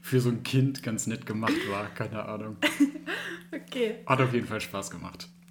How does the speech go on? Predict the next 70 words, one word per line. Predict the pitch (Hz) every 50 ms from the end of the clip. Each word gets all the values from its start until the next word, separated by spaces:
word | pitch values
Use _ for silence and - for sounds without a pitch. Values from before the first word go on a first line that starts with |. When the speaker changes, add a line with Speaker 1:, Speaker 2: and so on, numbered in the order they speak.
| - - - - - - - -
Speaker 1:
Man | - -
Speaker 2:
Glaub | 120 220 220
Speaker 1:
hatte | 208 -
Speaker 2:
ich. | 139 123
Speaker 1:
dann | 123 123
ja | 123
noch | 120 117 123
so | - 135
ein | 123 123 123
Ziel | - - - 151 147 131 117
für | - -
den | 104 95
Tag, | - 120 107 98 95 -
weißt | 92 95 - -
du? | 143
Das | 131 202
Speaker 2:
War | 240 240
Speaker 1:
ist | 254 254 240
Speaker 2:
das |
dann | 254 254 247 247
Speaker 1:
ja | 226 233
Speaker 2:
etwas, | 240 247 240 - 233
was | 233 233 240
man | 233 220
immer | 226 233 233
mit, | 226 214 208 - - - - - -
mit | - 202 208 -
dem | 185 175 180
einen | 175 180 202 226 247 277
Kumpel | - - 302 302 311 311 302 285
gemacht | 294 285 285 285 294 294 - -
hat | 311 285 285 -
oder | 254 247 262 254 254
so? | 269 269 269 254
Oder | 247 254 247 226 208 - - 233 226 - - - - - -
war, | - 226 220
Speaker 1:
Ja, | 220 220
Speaker 2:
hat | 233 220 - 240
man | 220 208
Speaker 1:
nö, | 202
Speaker 2:
das | 208
Speaker 1:
das | 214 208
Speaker 2:
mit | 202 -
verschiedenen | 202 185 - - 190 175 170 165 156 156
gemacht? | 160 165 175 185 190 185 - 135
Speaker 1:
Nö, | 131 117
nö, | 101 98 95
das | 107 107 -
hab | - 107
ich | 95 -
immer | - 104 101
mit | 98 98 -
dem | 98 92 90
einen | 87 95 95 95
gemacht. | 92 92 98 220
Speaker 2:
Ja. | 208 196 190 - - - - - - - - - - - -
Ist | - 220 240
Speaker 1:
Wir | 123
Speaker 2:
mir | 123 117
Speaker 1:
waren | - 131
Speaker 2:
auch | 123 123
Speaker 1:
ein |
eingespieltes | 123 117 120 117 - - - 107 - - -
Team. | - 120 107 98 95 - - -
Speaker 2:
ist | - 240 -
mir | 311 311 247 247
auch | -
aufgefallen, | 208 233 233 - 240 214 - 240 233 226
dass | 226 226 226
es | 233 - - -